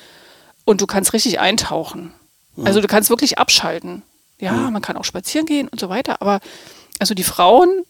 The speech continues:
Speaker 1: manchmal auch Männer, wenig Männer, mehr Frauen, ähm, die hier kommen, man merkt richtig, die irgendwann,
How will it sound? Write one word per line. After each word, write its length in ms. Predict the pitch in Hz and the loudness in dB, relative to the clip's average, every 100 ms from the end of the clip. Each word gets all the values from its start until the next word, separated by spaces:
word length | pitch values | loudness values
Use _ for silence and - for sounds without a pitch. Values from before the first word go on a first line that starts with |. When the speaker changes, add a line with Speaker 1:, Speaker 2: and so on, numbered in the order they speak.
| _ | _
Speaker 1:
manchmal 300 | 190 196 - | -4 -2 -2
auch 100 | - | -2
Männer, 340 | 180 226 320 370 403 _ | 0 2 6 4 2 _
wenig 340 | 208 208 226 240 | -2 0 0 0
Männer, 340 | 208 240 240 | 2 4 2
mehr 180 | 208 170 | 2 -4
Frauen, 420 | - - 208 285 - _ _ _ _ - | -4 -4 -2 -4 -8 _ _ _ _ -6
ähm, 460 | 196 196 208 220 - | -4 -4 -6 -10 -8
die 80 | 202 | -6
hier 140 | 196 | -4
kommen, 340 | 208 202 214 254 - _ - | 0 2 2 -2 -10 _ -6
man 100 | 185 | 0
merkt 240 | 185 196 | 0 0
richtig, 300 | 233 - 214 | -4 -2 -4
die 260 | - 196 190 _ _ _ _ - _ _ _ | -4 -4 -6 _ _ _ _ -20 _ _ _
irgendwann, 360 | 220 240 247 240 | -6 -6 -8 -8